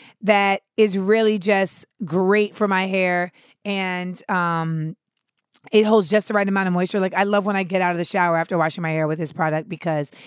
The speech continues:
it feels like I washed my hair and it has been conditioned. In order to get the curl, I use Moroccan oil, um,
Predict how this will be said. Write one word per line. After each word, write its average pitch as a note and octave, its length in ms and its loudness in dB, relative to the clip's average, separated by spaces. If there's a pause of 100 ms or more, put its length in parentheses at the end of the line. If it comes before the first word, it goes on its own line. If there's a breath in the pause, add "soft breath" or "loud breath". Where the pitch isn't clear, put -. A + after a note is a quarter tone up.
(140 loud breath)
it G#3+ 160 2
feels G#3 340 0
like F3+ 220 -4
I E3+ 160 -2
washed D#3+ 540 -4 (360 soft breath)
my F#3 220 -2
hair E3 400 0
and D#3+ 140 -4
it D#3 100 -6
has D#3+ 220 -6
been E3+ 160 -10
conditioned. D#3+ 560 -6 (320 loud breath)
In A3 120 0
order A#3 140 2
to A3 80 2
get G#3 160 0
the G#3+ 80 -6
curl, C#4 560 2 (340 loud breath)
I G#3 200 2
use G3+ 680 -6
Moroccan A3 840 4
oil, G3+ 600 4
um, F3+ 460 -2